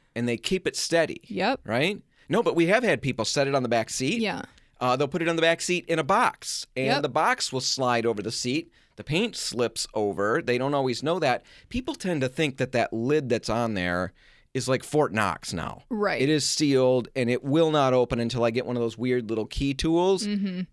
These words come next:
Speaker 1: or a screwdriver and crinkle it
Speaker 2: Or a
Speaker 1: open.
Speaker 2: butter knife, whatever.
Speaker 1: Not the case. If it hits and lands just right, most of the time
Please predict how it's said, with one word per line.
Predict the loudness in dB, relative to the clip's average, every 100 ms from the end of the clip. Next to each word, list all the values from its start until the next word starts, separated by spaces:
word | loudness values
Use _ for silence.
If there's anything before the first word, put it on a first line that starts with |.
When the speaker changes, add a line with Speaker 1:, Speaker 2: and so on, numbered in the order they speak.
| -4
Speaker 1:
or | 0 0
a | 0
screwdriver | -2 -2 0 2 2 2 -2
and | -2 -8
crinkle | -4 -4 -2 0 4
it |
Speaker 2:
Or | 4
a |
Speaker 1:
open. | 2 -2
Speaker 2:
butter | -8 -8
knife, | -10 -8 -10 -10
whatever. | -6 0
Speaker 1:
Not | 0 0 -4
the |
case. | 0 2 2 -2 -6
If | -4
it | -4
hits | -4 -6 -6
and | -4 0
lands | 0 0 -2
just | -2 -2 0
right, | 0 0
most | -2 -2 -6
of |
the | -10
time | -4 -2 -2 -4